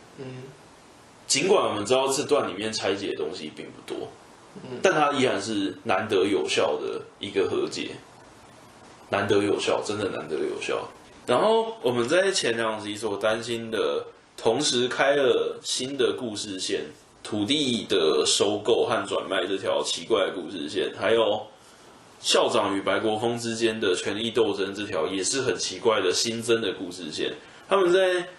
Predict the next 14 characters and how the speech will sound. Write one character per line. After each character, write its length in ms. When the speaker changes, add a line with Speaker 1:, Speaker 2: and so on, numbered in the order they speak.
Speaker 2:
三 240
四 200
集 160
的 60
时 80
候 120
突 100
然 160
冒 200
出 260
来， 160
让 160
我 60
们 180